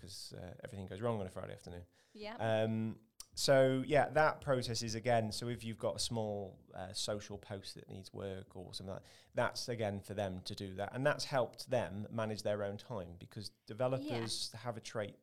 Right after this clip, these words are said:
Speaker 1: they want to be managed,
Speaker 2: Mm.
Speaker 1: but they then resist that management. So
Speaker 2: Yeah, they
Speaker 1: yeah.
Speaker 2: like a false sense of autonomy.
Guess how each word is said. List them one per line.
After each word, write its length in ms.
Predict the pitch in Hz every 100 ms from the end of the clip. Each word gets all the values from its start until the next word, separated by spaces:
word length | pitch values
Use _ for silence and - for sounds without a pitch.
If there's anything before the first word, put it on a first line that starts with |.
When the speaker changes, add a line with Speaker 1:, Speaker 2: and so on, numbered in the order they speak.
| -
Speaker 1:
they 280 | 117 117 110
want 440 | 110 131 - -
to 120 | 123
be 180 | 110 110
managed, 760 | 104 107 98 107 117 - - - _ _ -
Speaker 2:
Mm. 320 | 226 226 269 - _ _ -
Speaker 1:
but 180 | 113
they 140 | 110 104
then 460 | 101 107 104 101 98
resist 600 | 107 98 110 98 - -
that 180 | 98 107
management. 480 | 95 90 - 98 - _ _
So 420 | - 98 90 90 104 - _
Speaker 2:
Yeah, 340 | 302 320 214
they 140 | 208 226
Speaker 1:
yeah. 60 |
Speaker 2:
like 440 | 254 262 254 - - _ _ _
a 80 | 247
false 360 | - 254 247 247
sense 320 | - 233 220
of 100 | 220
autonomy. 640 | 226 226 240 220 208 214